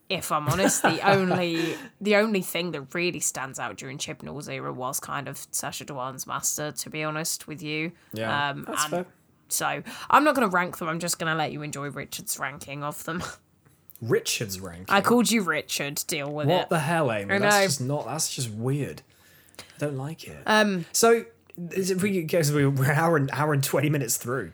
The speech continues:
Speaker 1: Yeah,
Speaker 2: Crikey.
Speaker 1: it's, uh, just for
Speaker 2: Hour and a
Speaker 1: context,
Speaker 2: half, in
Speaker 1: it's,
Speaker 2: fact.
Speaker 1: it's nearly ten o'clock in the evening and we have not had dinner yet. <laughs>
Speaker 2: It's gonna be a late one. Um, go stick the potatoes on while I, while I f-, put this next sort of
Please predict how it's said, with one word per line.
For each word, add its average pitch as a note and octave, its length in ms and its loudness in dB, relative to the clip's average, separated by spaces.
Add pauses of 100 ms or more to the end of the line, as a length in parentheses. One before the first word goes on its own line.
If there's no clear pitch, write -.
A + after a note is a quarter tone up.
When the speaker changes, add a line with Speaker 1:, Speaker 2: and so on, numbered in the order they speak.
(140)
Speaker 1:
Yeah, F#3+ 260 4
Speaker 2:
Crikey. G#3+ 140 0
Speaker 1:
it's, - 220 0
uh, G#3 220 4
just - 240 0
for G#3+ 120 -4
Speaker 2:
Hour G#3+ 200 6
and F3 60 8
a C#3 40 4
Speaker 1:
context, - 20 4
Speaker 2:
half, F3+ 260 6
in C#3+ 40 0
Speaker 1:
it's, B2+ 80 2
Speaker 2:
fact. A#2+ 140 0
Speaker 1:
it's - 400 2 (100)
nearly C4 300 6
ten G3+ 200 2
o'clock F3 320 0
in D#3 60 -4
the D#3 80 -4
evening D#3 320 -2
and D3 100 -6
we E3 140 0
have E3+ 160 0
not C#3+ 160 0
had D3+ 160 -4
dinner C#3+ 220 -2
yet. C3 260 -4 (500)
<laughs> - 100 6 (520)
Speaker 2:
It's - 260 0
gonna A#2+ 120 0
be A2+ 100 2
a A2+ 80 2
late A#2 200 0
one. G#2 120 -6 (400)
Um, C3 540 2 (260)
go F3+ 100 0
stick F3+ 180 0
the D3 60 -6
potatoes C#3 380 0
on A#2 100 0
while A2+ 160 -2
I, G#2+ 120 -2
while A#2 160 -2
I A2+ 160 -4 (220)
f-, - 200 -12
put C#3+ 140 -2
this C3+ 200 -2
next A#2 300 -2
sort A2+ 140 -2
of A2 180 -8